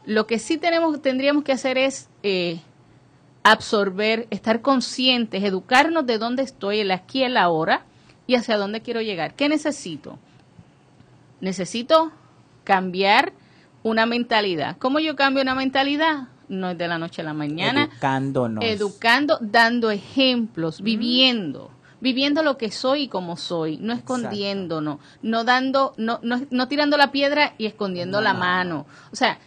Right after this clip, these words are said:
Speaker 1: tenemos que asumir unas responsabilidades y como siempre he dicho desde el primer programa,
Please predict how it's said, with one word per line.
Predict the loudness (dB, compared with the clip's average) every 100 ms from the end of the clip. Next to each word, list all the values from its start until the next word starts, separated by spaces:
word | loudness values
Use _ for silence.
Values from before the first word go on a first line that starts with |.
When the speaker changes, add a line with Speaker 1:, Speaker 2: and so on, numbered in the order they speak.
| _
Speaker 1:
tenemos | -2 0 0
que | -2
asumir | -4 -4 -2
unas | 0 0
responsabilidades | -2 -2 -2 0 0 0 0 0 2 2 0 -2 -6
y | -12
como | -10 -10 -10
siempre | -8 -8 -4 -4
he |
dicho | -4 0
desde | 0 0 -2
el |
primer | -2 -2 -2 -2
programa, | -2 0 2 2 0